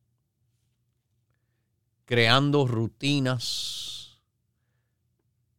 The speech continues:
antes de acostarnos, toma-, eh, tomándose un baño quizás caliente, una ducha, eh,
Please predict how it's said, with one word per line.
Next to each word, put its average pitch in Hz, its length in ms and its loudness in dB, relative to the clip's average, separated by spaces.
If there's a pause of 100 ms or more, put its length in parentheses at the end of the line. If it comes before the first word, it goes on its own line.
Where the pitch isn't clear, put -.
antes 113 360 -2
de 107 60 2
acostarnos, 101 920 0 (140)
toma-, 98 520 0
eh, 90 160 -4
tomándose 107 720 -2
un 107 240 0
baño 107 460 0
quizás 98 460 -2
caliente, 104 640 0
una 98 300 0
ducha, 101 460 -6 (540)
eh, 87 580 0